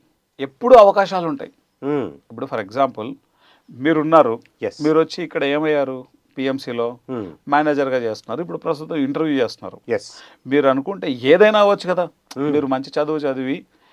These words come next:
Speaker 1: ఇంకా ఏదైనా అవ్వాలనుకుంటే ఫిజికల్ లైఫ్లో
Speaker 2: ఎస్.
Speaker 1: ఆ రకమైనటువంటి జాబ్ చేయొచ్చు.
Speaker 2: Hmm.
Speaker 1: స్పిరిచువల్ వేలో కూడా మీరు ఇంకా ఎంతో హైట్స్‌కి మీరు చేసేటువంటి వర్క్స్ ద్వారా మీరు వెళ్ళే అవకాశం ఎప్పుడూ ఉంటది కదా.
Speaker 2: కరెక్ట్.
Speaker 1: అంటే, మన, మన ప్రయత్నము అనేటువంటి ద్వారా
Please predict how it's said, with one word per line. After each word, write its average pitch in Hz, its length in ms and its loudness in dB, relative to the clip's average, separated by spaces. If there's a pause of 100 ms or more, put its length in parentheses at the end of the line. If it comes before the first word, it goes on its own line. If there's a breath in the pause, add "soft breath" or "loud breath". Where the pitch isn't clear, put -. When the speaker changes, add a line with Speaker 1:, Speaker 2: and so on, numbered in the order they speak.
(260 soft breath)
Speaker 1:
ఇంకా 170 340 6
ఏదైనా 170 360 6
అవ్వాలనుకుంటే 156 560 2
ఫిజికల్ 143 400 -6
లైఫ్లో 131 560 -4
Speaker 2:
ఎస్. - 160 -16
Speaker 1:
ఆ 113 120 6
రకమైనటువంటి 147 720 -2
జాబ్ 139 300 -4
చేయొచ్చు. 143 380 -8 (160)
Speaker 2:
Hmm. 120 200 -4
Speaker 1:
స్పిరిచువల్ 214 600 2
వేలో 202 240 2
కూడా 202 220 -2
మీరు 175 180 -6
ఇంకా 160 260 -6
ఎంతో 175 280 -4
హైట్స్‌కి 160 500 -6
మీరు 139 320 -6
చేసేటువంటి 151 440 -6
వర్క్స్ 143 300 -6
ద్వారా 139 380 -4 (240)
మీరు 143 160 -4
వెళ్ళే 139 240 0
అవకాశం 156 400 0
ఎప్పుడూ 180 240 -6
ఉంటది 165 240 -4
కదా. 151 180 -4 (160)
Speaker 2:
కరెక్ట్. - 260 -6 (160)
Speaker 1:
అంటే, 170 140 -4
మన, 185 180 0
మన 156 220 2
ప్రయత్నము 160 840 -2
అనేటువంటి 147 420 -6
ద్వారా 135 440 -6